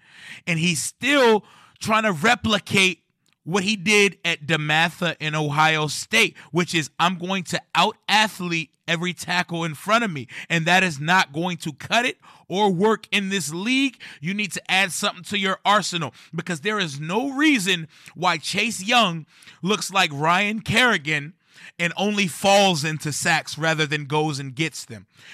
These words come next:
Him and Montez Sweat both need to be held accountable. Even more so,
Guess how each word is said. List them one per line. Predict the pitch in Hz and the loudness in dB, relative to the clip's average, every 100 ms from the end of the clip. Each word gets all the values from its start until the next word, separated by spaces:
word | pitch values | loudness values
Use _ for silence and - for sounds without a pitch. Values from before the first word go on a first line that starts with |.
| - | -12
Him | - 214 | -2 0
and | 254 226 | 0 0
Montez | 220 220 - 214 214 | 0 0 0 0 0
Sweat | - 202 214 160 | -2 -2 -2 0
both | 151 226 247 - - - | 2 4 2 -2 -16 -8
need | 175 180 | -4 -4
to | 180 | -4
be | 185 | -2
held | 175 180 180 | 2 2 2
accountable. | - 208 220 208 160 120 - - - | 0 2 4 2 -2 -6 -12 -8 0
Even | 247 247 220 | 2 2 2
more | 240 294 233 202 - | 4 6 6 4 0
so, | - - 208 202 190 | -8 -2 2 2 0